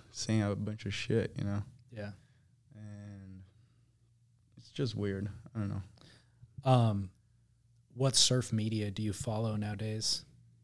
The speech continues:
Speaker 2: You talked about when you were growing up, the videos that you used to watch.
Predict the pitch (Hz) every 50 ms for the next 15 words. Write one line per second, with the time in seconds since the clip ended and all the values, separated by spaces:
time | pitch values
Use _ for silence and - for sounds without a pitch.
0 | _ - - - 113 - - 131 127 - 131 127 120 110 110 113 113 110 110 104
1 | - 113 113 110 107 107 104 107 117 117 - - 117 101 104 110 113 110 107 110
2 | 113 104 - 104 104 110 110 110 - - - 127 120 117 120 127 131 - - -
3 | - -